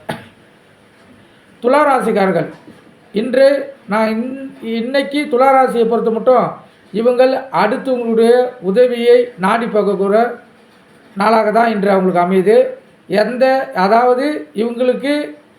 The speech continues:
ஆ, ஒரு வேலை ஆகணும்னா அவங்க ஒரு நபரை, அதாவது நண்பர்களையோ இல்ல வீட்ல இருக்கிற மனைவியோ இல்ல மனைவிக்கு வந்து கணவரையோ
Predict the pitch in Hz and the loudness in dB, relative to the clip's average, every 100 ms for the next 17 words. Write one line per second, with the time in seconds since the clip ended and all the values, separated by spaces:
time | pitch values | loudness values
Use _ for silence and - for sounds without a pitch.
0 | - - 196 185 190 185 190 220 240 254 | -20 -6 -2 0 0 -2 0 2 4 2
1 | 277 285 277 208 240 233 226 226 240 170 | 2 0 0 0 0 0 -2 0 0 0
2 | - - - _ - _ _ _ - 208 | -6 -18 -20 _ -20 _ _ _ -4 0
3 | 240 240 254 269 269 - _ _ - 180 | 0 2 2 2 -4 -16 _ _ -4 0
4 | 226 247 214 214 247 269 320 - 185 208 | 2 2 0 2 2 2 -2 -8 -2 0
5 | 226 202 220 226 220 208 220 202 143 - | 0 -2 0 0 4 4 4 2 -2 -12
6 | _ _ _ _ _ _ - 254 262 233 | _ _ _ _ _ _ 0 0 2 2
7 | 226 214 208 226 220 226 208 208 220 262 | 2 2 0 0 2 4 4 2 2 2
8 | 247 214 226 226 214 226 214 214 | 2 2 2 2 2 4 4 4